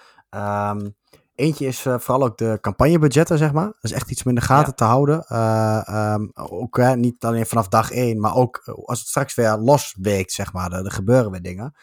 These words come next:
Speaker 1: Eh, want, eh, ja, eh, het z-, zorgt voor gigantische verschuivingen in zoekvolumes ook. Dus je biedingen en zo, dat z-, kan misschien wel eens helemaal niet meer kloppen.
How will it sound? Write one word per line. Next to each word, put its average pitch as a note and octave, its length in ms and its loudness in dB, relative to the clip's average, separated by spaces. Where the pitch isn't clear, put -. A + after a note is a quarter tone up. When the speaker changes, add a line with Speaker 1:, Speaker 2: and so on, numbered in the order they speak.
Speaker 1:
Eh, G2 260 2
want, G#2 340 -2
eh, G2+ 300 -4
ja, G2 180 -2
eh, - 40 -8
het G#2+ 120 -12
z-, - 140 -8
zorgt B2+ 320 2
voor - 100 -8
gigantische C#3+ 840 2
verschuivingen C#3 580 2
in A2+ 100 2
zoekvolumes G2+ 560 2
ook. F2 180 0
Dus F#2+ 120 -2
je A2 140 2
biedingen A#2+ 400 4
en G2 60 -2
zo, A2+ 120 -2
dat A#2+ 180 -2
z-, G2+ 160 -14
kan C3 160 -4
misschien B2+ 220 -6
wel A#2 80 -4
eens A2+ 80 -6
helemaal B2 180 -2
niet A2 100 -4
meer G#2+ 80 -10
kloppen. D3 380 -4